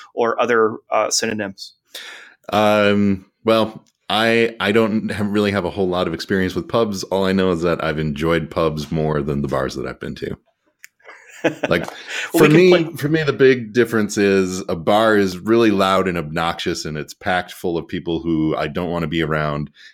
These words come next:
Speaker 2: And a pub is, um, much quieter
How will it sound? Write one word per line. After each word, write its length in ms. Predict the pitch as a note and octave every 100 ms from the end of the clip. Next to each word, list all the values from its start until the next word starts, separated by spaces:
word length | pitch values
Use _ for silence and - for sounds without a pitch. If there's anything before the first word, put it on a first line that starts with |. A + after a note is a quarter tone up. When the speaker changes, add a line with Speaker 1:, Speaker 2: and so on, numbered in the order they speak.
| _
Speaker 2:
And 160 | D#2+ D#2
a 40 |
pub 600 | - - D#3 A2+ F#2 E2+ -
is, 720 | F2+ F2 E2+ E2+ D#2+ E2 - - _ _ _ _
um, 840 | E2 E2 D#2+ D#2 D#2 D#2 D#2 D#2 - _ _ _ _ _ -
much 220 | F#2+ -
quieter 760 | - G2+ G2+ G2+ G2 G2 G2